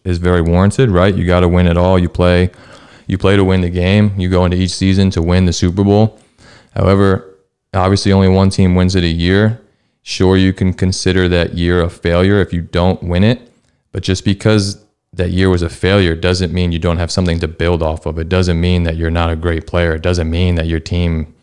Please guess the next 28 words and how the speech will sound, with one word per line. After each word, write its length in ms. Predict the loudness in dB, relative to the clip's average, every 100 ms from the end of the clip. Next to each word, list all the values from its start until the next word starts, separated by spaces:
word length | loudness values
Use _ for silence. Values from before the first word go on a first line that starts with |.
| _ _ -10
is 140 | -8
a 40 |
box 480 | -8 -8 -4 -4 -4
of 120 | -6
rocks 560 | -4 -4 -6 -10 -14 -14 _ _ _
just 160 | -8 -6
because 240 | -6 -6
you 80 | -4
don't 240 | -4 -4 -4
win 160 | -6
the 60 | -4
Super 280 | -2 0 -2
Bowl. 300 | -4 -8 -12 _ _ _ _ -8
These 160 | -2
guys 200 | 0 2
got 80 | 2
a 40 |
lot 320 | 0 0 -2 -4
to 60 |
build 240 | -2 0 0
off. 360 | -2 -4 -8
Joe 180 | -2 0
Burrow's 240 | 2 0 0
got 100 | -2
a 40 |
lot 200 | -2 -2
to 60 | -6
prove, 480 | -2 2 2 0